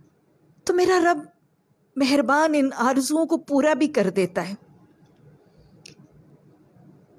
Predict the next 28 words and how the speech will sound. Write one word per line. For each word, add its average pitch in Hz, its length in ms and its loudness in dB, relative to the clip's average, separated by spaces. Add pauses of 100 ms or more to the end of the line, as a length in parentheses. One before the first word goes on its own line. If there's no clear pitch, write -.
(680)
अल्लाह 269 260 2
हमें 302 260 2
भी 285 100 2
ये 294 120 4
लगन, 240 640 2
ये 302 140 -2
लॉ 262 520 2
लगा 226 360 0
दे 240 180 0
कि 262 140 -6
मैदान 233 420 0 (100)
हशर 240 340 0
में 226 160 0
शाफी 247 560 -2
महशर 247 560 0 (680)
सल्लल्लाहु 277 800 2
अलैहि 233 360 0
वसल्लम 233 480 -2
के 285 140 -2 (140)
दस्ते 302 420 -2
मुबारक 240 600 0
से - 140 -4
हमें 220 280 -4
हौज़ 220 340 -2
कौसर 214 420 -2
का 220 120 -4 (120)
पानी - 260 -6
मिले। - 280 -12